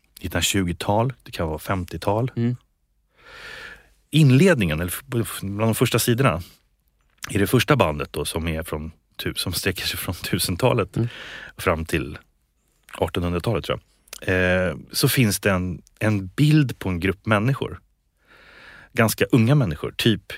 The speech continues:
Speaker 1: hipsters från
Speaker 2: Mm.
Speaker 1: artonhundraåttiotalet, som står vid Alvastra klosterruin och liksom tittar på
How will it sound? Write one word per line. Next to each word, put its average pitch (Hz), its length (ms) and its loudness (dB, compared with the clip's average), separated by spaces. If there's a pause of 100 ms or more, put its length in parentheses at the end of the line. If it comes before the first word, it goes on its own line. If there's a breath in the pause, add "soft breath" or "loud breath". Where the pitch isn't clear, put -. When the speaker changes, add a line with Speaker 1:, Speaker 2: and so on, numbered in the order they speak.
Speaker 1:
hipsters - 680 -2 (120)
från 113 140 0
Speaker 2:
Mm. 92 160 2
Speaker 1:
artonhundraåttiotalet, - 1040 -2 (500)
som 95 200 -4
står 82 440 0 (100)
vid 92 220 -2
Alvastra 87 720 -2 (200)
klosterruin - 720 -2 (380)
och - 100 -4
liksom - 220 -6
tittar 117 400 2
på 82 440 -2